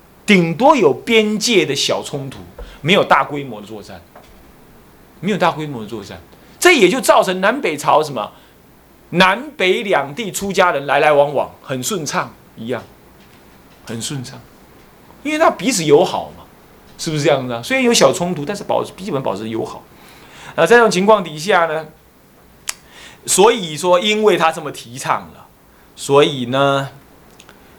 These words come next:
由此北朝一开始出现不少的异解生，你看看，受到政治的影响很大。你比如说申议啦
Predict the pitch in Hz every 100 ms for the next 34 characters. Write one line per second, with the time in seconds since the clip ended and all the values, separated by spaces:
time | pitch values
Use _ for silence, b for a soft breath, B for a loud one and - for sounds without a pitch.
0 | - 143 160 180 - - 131 120 143 107
1 | 104 110 120 139 175 135 160 156 123 113
2 | 147 151 147 131 143 101 127 151 110 92
3 | 90 113 90 87 110 113 107 92 - -
4 | 170 143 143 160 135 120 104 113 104 90
5 | 90 87 90 B B B 123 139 131 143
6 | 160 160 202 190 196 214 190 170 165 165
7 | 165